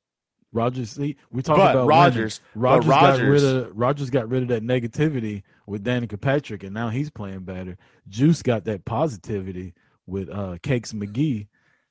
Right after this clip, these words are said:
Speaker 1: and now he's looking better and
Speaker 2: And he's
Speaker 1: fucking
Speaker 2: looking better
Speaker 1: winning.
Speaker 2: in ring too. Like, he's
Speaker 1: Yeah.
Speaker 2: looking more serious, and his in ring work is looking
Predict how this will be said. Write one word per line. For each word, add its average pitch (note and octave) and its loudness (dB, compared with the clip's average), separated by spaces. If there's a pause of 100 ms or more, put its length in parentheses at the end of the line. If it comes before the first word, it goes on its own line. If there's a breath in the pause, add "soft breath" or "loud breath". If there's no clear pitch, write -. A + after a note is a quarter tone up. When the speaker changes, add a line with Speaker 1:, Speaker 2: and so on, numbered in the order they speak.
(160)
Speaker 1:
and G2+ -8
now B2 0
he's A#2+ -4 (120)
looking B2+ 0
better B2 0
and G2+ -8
Speaker 2:
And C#3+ 0
he's D#3 2
Speaker 1:
fucking D#3 4
Speaker 2:
looking F3+ 2
better E3+ 4
Speaker 1:
winning. F3+ 0
Speaker 2:
in E3+ 0
ring F3+ 2
too. A3+ 0
Like, B2+ 2
he's D#3 -2
Speaker 1:
Yeah. - 2
Speaker 2:
looking F3+ 2
more D#3+ 4
serious, D3+ 0
and C3 -2
his C#3 -2
in F3+ -2
ring D#3+ 0
work D3+ 0 (400 soft breath)
is C3+ -2
looking C3 -4